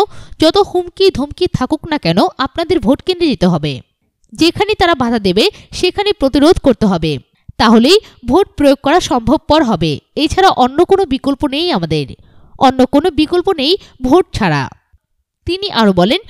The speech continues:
"সরকার জানে, তারা যতই কলাকৌশল করুক, যত নীল নকশা পরিকল্পনা করুক না কেন, মাঠ পর্যায়ে তাদের ভোট নেই। আমরা নির্বাচনে অংশগ্রহণ করার এই সিদ্ধান্তে ধানের শীষের জোয়ার উঠেছে, এটা তারা সামলাতে পারবে না।"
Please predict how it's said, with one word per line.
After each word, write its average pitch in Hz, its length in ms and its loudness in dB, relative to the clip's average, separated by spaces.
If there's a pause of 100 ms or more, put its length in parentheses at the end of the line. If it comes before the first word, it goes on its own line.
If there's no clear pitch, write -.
(140)
"সরকার 359 440 2
জানে, 175 400 -2 (140)
তারা 269 180 2
যতই 254 340 4
কলাকৌশল 359 520 4
করুক, 262 460 4
যত 277 220 0
নীল 269 380 0
নকশা 285 320 2
পরিকল্পনা 320 640 0
করুক 285 300 2
না 285 80 -2
কেন, 175 200 -2 (500)
মাঠ 240 380 -4
পর্যায়ে 233 320 2
তাদের 339 260 -2
ভোট 254 340 2
নেই। 143 280 -6 (360)
আমরা 247 240 -2
নির্বাচনে 277 460 -2
অংশগ্রহণ 330 600 2
করার 339 260 2
এই 277 160 -4
সিদ্ধান্তে 339 680 -2 (420)
ধানের 269 300 0
শীষের 339 380 0
জোয়ার 254 240 6
উঠেছে, 180 500 -2 (420)
এটা 226 220 -2
তারা 262 260 0
সামলাতে 262 560 -2
পারবে 175 300 -2
না।" 131 280 -10